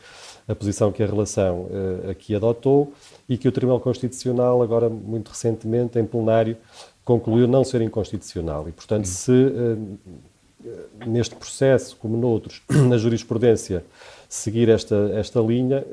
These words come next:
Speaker 1: não, em princípio, não, não, enfim, ela não será travada pelo Tribunal Constitucional, porque o plenário já entendeu que não há, eh, inconstitucionalidade. Quanto
Speaker 2: Paulo,
Speaker 1: à outra que-
Speaker 2: sim, sim, sim, rapidamente, N-, Nuno Brandão.
Speaker 1: Quanto à outra questão,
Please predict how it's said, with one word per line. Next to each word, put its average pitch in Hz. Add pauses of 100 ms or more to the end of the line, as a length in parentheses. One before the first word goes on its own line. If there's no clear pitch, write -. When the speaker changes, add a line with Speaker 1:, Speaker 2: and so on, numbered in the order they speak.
(180)
Speaker 1:
não, 117
em 110
princípio, 107
não, 101
não, 92
enfim, - (440)
ela 98
não 101
será 101
travada 101
pelo 107
Tribunal 104
Constitucional, 104
porque 104
o 95
plenário 95 (440)
já 101
entendeu 101
que 101
não 95
há, 98
eh, 87
inconstitucionalidade. 92 (760)
Quanto 156
Speaker 2:
Paulo, 151
Speaker 1:
à 151
outra 151
que- 113 (140)
Speaker 2:
sim, 160
sim, 151
sim, 139
rapidamente, 131
N-, 101
Nuno 98
Brandão. 87 (600)
Speaker 1:
Quanto 151
à 151
outra 151
questão, 101